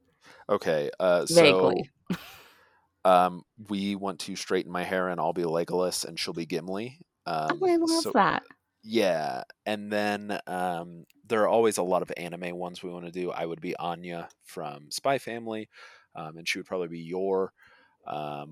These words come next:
Speaker 1: or I would be Anya, and she would be anyone else. The main thing is I need to be Anya.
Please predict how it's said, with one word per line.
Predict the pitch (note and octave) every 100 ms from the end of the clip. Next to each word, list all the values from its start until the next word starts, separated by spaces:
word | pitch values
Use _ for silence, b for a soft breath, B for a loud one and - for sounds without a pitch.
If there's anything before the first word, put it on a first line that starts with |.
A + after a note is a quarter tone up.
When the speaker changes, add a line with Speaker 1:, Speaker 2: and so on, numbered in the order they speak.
| -
Speaker 1:
or | - E2 D#2+ D#2+ D#2 D2 D2 -
I | E2 E2
would | E2
be | F2 -
Anya, | - D#3+ - D#3 D#3 D3+ -
and | - A2
she | - -
would | - D2+ -
be | D2 D2 E2+
anyone | F#2 E2+ D#2+
else. | F#2+ F2+ - - b b -
The | A2
main | A#2 C3+ B2+
thing | A#2+ G2
is | E2+
I | F2+
need | E2 E2
to | -
be | D2+ C#2
Anya. | C#2+